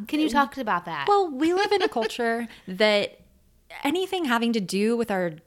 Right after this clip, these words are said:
Speaker 2: bowels or our guts are, is fairly taboo. I mean, I pick upon my own experience. So the first time I went to do colonics, I was so nervous. I didn't know what I was getting myself into.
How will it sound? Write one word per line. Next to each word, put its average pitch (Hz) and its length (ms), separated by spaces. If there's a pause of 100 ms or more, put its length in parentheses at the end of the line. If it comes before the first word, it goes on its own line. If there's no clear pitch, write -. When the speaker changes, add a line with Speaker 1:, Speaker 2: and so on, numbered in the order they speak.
(200)
Speaker 2:
bowels 185 760
or 185 100
our 165 200 (120)
guts 185 580
are, 202 160 (180)
is 220 160
fairly 269 300
taboo. 240 560 (280)
I 226 100
mean, 233 280
I 226 280 (420)
pick 226 160
upon 214 200
my 190 200
own 196 200
experience. 175 640
So 180 80
the 180 80
first 190 280
time 208 200
I 180 180
went 240 180
to 175 60
do 160 120
colonics, 160 520
I 269 120
was 240 220
so 180 360
nervous. 196 720 (240)
I 226 80
didn't 247 220
know 175 140
what 165 200
I 170 80
was 190 180
getting 190 240
myself 170 380
into. 160 400